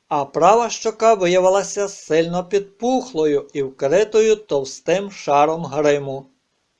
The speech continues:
Із цієї причини вона неприродно виблискувала, що й помітили уважні журналісти німецького видання Bild.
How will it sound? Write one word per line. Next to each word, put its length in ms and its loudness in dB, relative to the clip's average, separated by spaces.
Із 240 -2
цієї 500 -4
причини 560 -2
вона 280 2
неприродно 880 4
виблискувала, 1080 0
що 240 -6
й 60 -2
помітили 640 2
уважні 640 0
журналісти 1200 -4
німецького 800 -2
видання 840 0
Bild. 380 -2